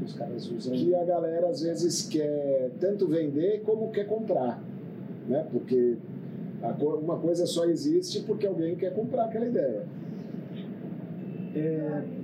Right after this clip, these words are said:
Speaker 2: não existe atalho. Os atalhos são esburacados, cara. Então, A, a, o foda é que vem uma onda de uma parte, tem muito coach bom, eu conheço vários coaches
Speaker 1: Você, você fez,
Speaker 2: fudidos.
Speaker 1: você, você foi no Tony Robbins, né?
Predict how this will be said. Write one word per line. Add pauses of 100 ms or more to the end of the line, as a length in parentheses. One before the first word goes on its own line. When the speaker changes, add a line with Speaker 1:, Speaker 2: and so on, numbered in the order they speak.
(480)
Speaker 2:
não
existe
atalho.
Os
atalhos
são
esburacados,
cara.
Então, (400)
A,
a,
o
foda
é
que (720)
vem
uma
onda (220)
de
uma
parte,
tem
muito
coach
bom,
eu
conheço
vários
coaches
Speaker 1:
Você,
você
fez,
Speaker 2:
fudidos.
Speaker 1:
você,
você
foi
no
Tony
Robbins,
né?